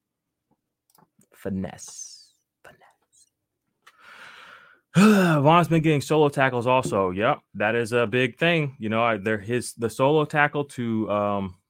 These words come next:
assisted tackle ratio is something that can really screw you sometimes. Um, and getting a lot of solos, especially if he's getting them, you know, in a way that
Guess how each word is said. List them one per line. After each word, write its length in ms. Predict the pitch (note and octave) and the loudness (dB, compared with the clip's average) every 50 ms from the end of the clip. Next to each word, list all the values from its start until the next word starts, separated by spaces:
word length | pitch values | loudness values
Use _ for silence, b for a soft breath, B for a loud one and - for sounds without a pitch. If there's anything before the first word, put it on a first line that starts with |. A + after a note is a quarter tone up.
| _ - | _ -12
assisted 420 | A#2 A2 - C#3+ D3 D3 D3+ C#3 - | -10 -8 -6 -6 -6 -6 -8 -10 -6
tackle 300 | C#3+ C#3 C#3 C3+ C3 A#2 | -4 -4 -4 -4 -4 -4
ratio 520 | G#2+ A2+ B2 B2 B2 - A#2+ A2+ A2 G#2 | -4 -4 -4 -4 -6 -8 -6 -4 -4 -4
is 120 | G2 - - | -4 -6 -6
something 320 | - A2+ A2 - A#2+ G#2+ | -8 -8 -6 -6 -6 -6
that 200 | G#2 G2+ - _ | -6 -6 -8 _
can 320 | _ - A2 G#2+ G2 F2 - _ _ _ _ - | _ -6 -6 -6 -6 -6 -10 _ _ _ _ -16
really 360 | F#2+ F#2 F#2+ A2+ C3+ D3 C#3+ C3 | -12 -6 -2 -2 0 0 -2 -6
screw 360 | - - - - A2 A#2 B2+ | -8 -12 -16 -10 -8 -8 -8
you 140 | C3 G#2+ F#2 | -8 -8 -10
sometimes. 680 | - - F#2 F#2+ F#2 - F#2 F2 E2 D#2+ G2 - - - - | -8 -8 -8 -8 -8 -8 -8 -8 -8 -10 -12 -18 -20 -16 -10
Um, 440 | - G2 F#2+ F#2 F#2 F#2 F2+ F#2 _ _ _ _ _ _ _ _ _ - | -8 -6 -6 -6 -6 -8 -8 -10 _ _ _ _ _ _ _ _ _ -10
and 240 | G2 F2+ F#2 F#2+ E2 | -8 -6 -6 -6 -4
getting 240 | G#2+ G#2+ A2+ A#2 A2+ | -4 -2 -2 -2 -2
a 60 | G#2 | -2
lot 220 | G2+ G#2+ A2+ A2+ | 0 0 0 0
of 80 | G#2+ G2+ | -2 -4
solos, 580 | - A2+ G#2+ G#2 G#2 G#2 G2+ G2 F#2 - - - _ | -4 -4 -2 -2 0 -2 -2 -2 -4 -8 -14 -20 _
especially 440 | - - - A2 A2+ - - G#2+ F#2+ | -16 -6 -4 -4 -4 -4 -4 -8 -8
if 100 | F2+ - | -8 -6
he's 220 | G#2 G2+ F2 E2 | -8 -10 -10 -10
getting 460 | F2+ E2+ E2+ F#2 G2 G2+ G#2 G#2 G2+ | -16 -12 -8 -6 -4 -4 -4 -4 -4
them, 240 | G#2 A2 A2 A2 G#2+ | -6 -6 -6 -6 -6
you 80 | F#2+ F#2 | -6 -6
know, 300 | F#2+ F#2+ F#2 F#2 F#2 F#2 | -6 -4 -4 -4 -4 -6
in 140 | F2+ F2+ F2+ | -6 -6 -8
a 80 | F2 | -8
way 200 | F2 F2+ F2+ F2+ | -8 -8 -8 -10
that 260 | E2+ F2 F2 E2+ F2 | -8 -8 -8 -8 -8